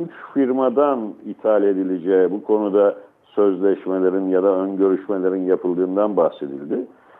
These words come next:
Ama bunlardan benim bilebildiğim kadarıyla bir, sadece bir tanesi zaten ruhsatlı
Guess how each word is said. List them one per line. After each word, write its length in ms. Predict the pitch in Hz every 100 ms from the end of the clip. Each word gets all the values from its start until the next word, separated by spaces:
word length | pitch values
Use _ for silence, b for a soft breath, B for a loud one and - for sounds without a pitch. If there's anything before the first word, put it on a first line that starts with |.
| B B
Ama 320 | 90 110 110
bunlardan 800 | 95 113 113 117 113 160 190 104
benim 320 | 98 101 147 113
bilebildiğim 560 | 98 90 85 82 85
kadarıyla 560 | 82 76 80 82 151 196
bir, 80 | -
sadece 360 | - 110 120 170
bir 60 |
tanesi 420 | 180 185 175 175 123
zaten 440 | 107 87 95 87
ruhsatlı 520 | 87 85 87 78 -